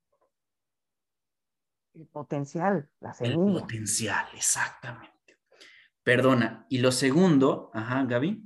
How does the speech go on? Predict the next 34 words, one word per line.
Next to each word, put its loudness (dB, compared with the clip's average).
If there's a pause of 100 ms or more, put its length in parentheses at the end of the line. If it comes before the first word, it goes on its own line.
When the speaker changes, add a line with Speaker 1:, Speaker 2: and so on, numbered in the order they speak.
(880)
Speaker 1:
Lo 2
segundo 0
es -6
que -2
nosotros -4
tendemos -2
a -2
encandilarnos -2
con -8
la -10
belleza, -4
Speaker 2:
Claro. -6 (320)
Speaker 1:
a -2
idolatrar 2
Speaker 2:
Y -20
Speaker 1:
también. -8 (180)
Speaker 2:
También. -4
Speaker 1:
Y 6
eso, 6 (200)
pues, -6
es, 0
es 0
parte 2
de 4
nuestros 0
grandes -2
pecados -4
en 0
la -4
vida. -4 (920)
Cada 2
vez -4
que -2
idolatramos, 0